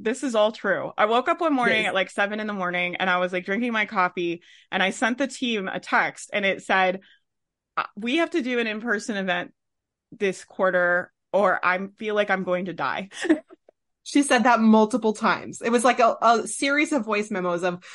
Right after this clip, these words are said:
Speaker 2: "We absolutely must do an in-person event. I will die if I do not meet you guys this
Speaker 1: I
Speaker 2: year."
Speaker 1: was like, "I feel like if I don't hug everybody,"
Speaker 2: <laughs>
Speaker 1: it really was. I was, like, going on in these voice memos. This is what it's like to work for me. Like, and this is just on a Wednesday or
Speaker 2: <laughs>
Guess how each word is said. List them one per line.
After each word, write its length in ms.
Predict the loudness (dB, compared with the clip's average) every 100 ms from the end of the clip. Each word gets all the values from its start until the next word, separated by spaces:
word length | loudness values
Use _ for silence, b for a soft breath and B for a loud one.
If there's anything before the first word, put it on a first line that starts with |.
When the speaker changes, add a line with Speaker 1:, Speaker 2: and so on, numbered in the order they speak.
| B
Speaker 2:
"We 200 | 0 2 6
absolutely 760 | 6 6 2 2 2 4 4
must 420 | 4 4 2 -2
do 140 | -2 -2
an 100 | -2
in-person 420 | -2 -2 -4 -2
event. 340 | -2 0 0 2
I 160 | 2
will 160 | 2 2
die 240 | 2 2 2 0
if 100 | 0
I 120 | 0
do 120 | 0
not 220 | -2 -2
meet 160 | -2 -8
you 100 | -6
guys 240 | -4 -4
this 140 | -2 2
Speaker 1:
I 40 | 4
Speaker 2:
year." 80 |
Speaker 1:
was 80 | 6
like, 160 | 4 2
"I 140 | 0
feel 240 | 0 0 0
like 100 | 0
if 140 | 0
I 100 | 0
don't 400 | 0 0 0 -2
hug 280 | -4 -4 0
everybody," 640 | -2 0 -2 -2 -4 -4 0
Speaker 2:
<laughs> 20 |
Speaker 1:
it 140 | 2
really 340 | 4 2 2 2
was. 280 | 2 2
I 100 | 0
was, 100 | 0 -2
like, 120 | -4
going 240 | -4 -2
on 140 | -2 -2
in 80 | -2
these 160 | -4
voice 240 | -2 -2 -2
memos. 260 | -6 -6
This 200 | -4 -2
is 120 | -2 -2
what 140 | 0
it's 160 | -2 0
like 300 | -2 -2 -6
to 100 | -2
work 220 | -2 -2
for 100 | -8
me. 260 | -8 -8 -2
Like, 180 | 0 2
and 100 | 2
this 140 | 4
is 80 | 4
just 160 | 6
on 200 | 6 6
a 40 | 4
Wednesday 540 | 4 4 2 0 -2
or 100 |
Speaker 2:
<laughs> 60 | -4